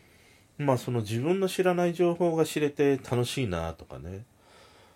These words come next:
まあ、自分にとっては必要な情報が得られて便利だなとかね。まあ、そんな風に思うこともあれば、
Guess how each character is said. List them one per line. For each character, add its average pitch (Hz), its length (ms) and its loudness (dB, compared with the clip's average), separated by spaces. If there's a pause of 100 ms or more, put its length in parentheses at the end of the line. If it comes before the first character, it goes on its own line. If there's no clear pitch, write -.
(120)
ま 82 580 -4
あ、 87 40 -10
自 98 180 -6
分 131 240 0
に 131 160 -4
と 139 140 -4
っ - 20 -10
て - 260 -2
は 98 380 6
必 - 320 -6
要 117 80 6
な 113 140 2
情 110 200 2
報 107 220 4
が 104 140 4
得 95 80 0
ら 110 100 4
れ 92 80 0
て 78 160 -8
便 90 300 -4
利 76 100 -10
だ 67 80 -10
な 71 280 -10
と - 120 -18
か 67 80 -16
ね。 73 220 -14
ま 85 80 -6
あ、 - 20 -8
そ 104 160 -8
ん 101 60 -6
な 101 80 -4
風 98 140 -6
に 76 120 -8
思 78 240 -8
う - 20 -10
こ 76 120 -10
と 73 120 -16
も 71 160 -10
あ 73 80 -8
れ 69 60 -16
ば、 67 300 -8